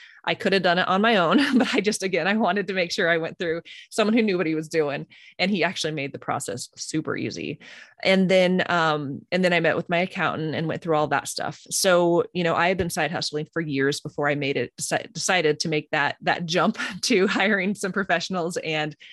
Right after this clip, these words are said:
you know, making a formal business. So, you know, I really think that that is in some ways up to you and your individual situation, but you are responsible for a couple things.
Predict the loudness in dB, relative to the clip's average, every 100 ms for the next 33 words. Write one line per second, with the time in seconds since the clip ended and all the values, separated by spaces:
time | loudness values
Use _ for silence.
0 | -20 -8 0 2 2 2 0 0 -6 -4
1 | -6 -4 -4 -2 -2 -4 -2 -4 -4 -8
2 | -16 -20 -16 -4 2 4 6 4 2 0
3 | 0 0 0 0 -2 -4 -4 -4 -6 -4
4 | -4 -4 -4 -2 0 0 2 2 0 -4
5 | -6 -4 -2 -2 0 -2 -4 -8 -8 -2
6 | -2 0 -2 -2 -4 -4 -4 -4 -4 -6
7 | -6 -4 -2 -2 -2 0 -2 -4 -2 -2
8 | -2 -2 0 0 0 -2 -4 -4 -4 -6
9 | -6 -4 -4 -4 -2 -2 0 2 2 2